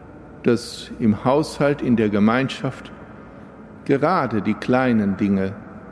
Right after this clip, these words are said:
wichtig sind, dass wir gerade an den Kleinigkeiten, wie der andere mit uns umgeht, ablesen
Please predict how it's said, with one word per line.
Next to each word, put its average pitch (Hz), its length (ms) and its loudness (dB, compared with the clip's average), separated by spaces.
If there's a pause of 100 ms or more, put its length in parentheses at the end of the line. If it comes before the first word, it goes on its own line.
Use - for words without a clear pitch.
(460)
wichtig - 540 0
sind, - 300 -6 (1300)
dass - 260 0
wir 127 180 6
gerade 123 680 2 (680)
an 127 140 4
den 131 200 2
Kleinigkeiten, 120 1200 0 (880)
wie 123 100 2
der 117 220 2
andere 123 400 4
mit 131 200 4
uns 123 300 0
umgeht, 123 760 2 (800)
ablesen 131 880 0